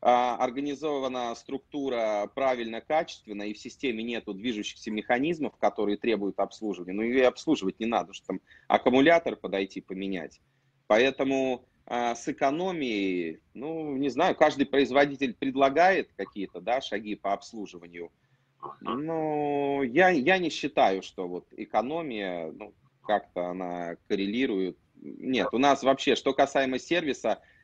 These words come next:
э, в России это скорее какая-то погрешность. Уже, мне кажется, особо народ не задумывается, что надо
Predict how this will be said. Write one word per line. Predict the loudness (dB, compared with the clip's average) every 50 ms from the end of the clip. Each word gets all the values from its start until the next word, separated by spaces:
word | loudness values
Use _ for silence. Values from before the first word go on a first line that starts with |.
| _ _
э, | -4 -4 -2
в | 2 2
России | 2 2 2 0 -2 0 0 2 2 0 0 0
это | -2 -4 -4 -8
скорее | -8 -2 -2 0 2 2 0 -2
какая-то | -4 -8 -4 -2 -2 -2 -2 -4 _
погрешность. | 0 0 0 2 2 4 4 4 2 0 -10 -14 -16 -14 _
Уже, | -14 -10 -8 -8
мне | -6 -6 -6 -4
кажется, | -2 -2 -2 -2 -4 -10 -4 -2 0 2 2 2
особо | 0 0 -4 -4 -4 -2
народ | -2 0 0 0 -2 -2
не | -6 -4
задумывается, | 0 0 0 0 2 0 0 0 -2 -4 -8 -14
что | -12 -12 -10
надо | -6 -4 -2 0 0 -2